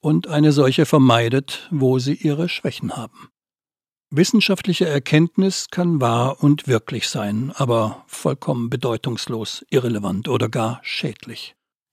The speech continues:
Spirituelle Erkenntnis kann schön, erhebend und erfüllend sein, aber falsch, beschränkt und ebenfalls schädlich.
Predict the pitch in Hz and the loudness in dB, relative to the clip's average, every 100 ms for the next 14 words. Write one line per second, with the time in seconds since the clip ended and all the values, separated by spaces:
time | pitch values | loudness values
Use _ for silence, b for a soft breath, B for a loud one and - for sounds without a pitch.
0 | _ - - 123 107 107 131 107 120 147 | _ -10 0 2 2 0 4 6 6 4
1 | 151 - 151 160 170 - - 151 151 208 | 2 2 2 4 2 2 2 2 2 2
2 | 233 196 113 - 143 135 143 214 - 139 | 4 4 2 -2 -4 2 4 2 0 -2
3 | 120 - 123 107 101 - - - - 143 | -2 -4 -4 -2 -4 -8 -10 -6 2 4
4 | 165 139 - 117 101 101 98 _ _ - | 6 2 -2 -4 -4 -6 -8 _ _ -4
5 | 110 98 98 - _ - 110 107 - - | -2 -4 -6 -12 _ -6 -4 -4 -10 -6
6 | - - 101 123 - - 151 95 - - | -4 -4 -4 -6 -10 -2 0 0 -4 -2
7 | 156 120 101 - 98 - - - - 127 | 0 0 -4 -6 -8 -10 -16 -6 -4 -4
8 | 107 127 - | -6 -12 -14